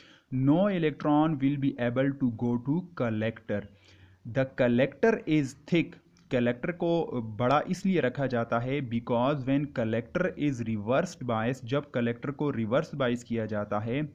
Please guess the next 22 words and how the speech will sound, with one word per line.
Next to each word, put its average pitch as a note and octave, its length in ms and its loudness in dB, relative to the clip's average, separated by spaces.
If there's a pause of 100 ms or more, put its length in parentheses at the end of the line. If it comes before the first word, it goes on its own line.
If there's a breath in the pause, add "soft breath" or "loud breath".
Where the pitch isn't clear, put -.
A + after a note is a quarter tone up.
no C#3 260 4
electrons C#3 840 0
enter C3 440 0
in D#3+ 240 4
collector। A#2 640 -2 (760)
तो C3 80 0
आमतौर D3+ 400 2
पर D3+ 200 0
कलेक्टर A#2+ 400 -2
में D3+ 140 2
इलेक्ट्रॉन C3+ 400 0
एंटर C3+ 300 0
नहीं E3+ 180 2
होते, G#2 320 0 (540 loud breath)
लेकिन B2+ 520 4
क्या C#3 220 2
होता E3+ 360 2
है, E3 300 0
when C#3+ 260 2 (160)
collector A#2 680 0
voltage D#3 460 2
is D#3 180 -2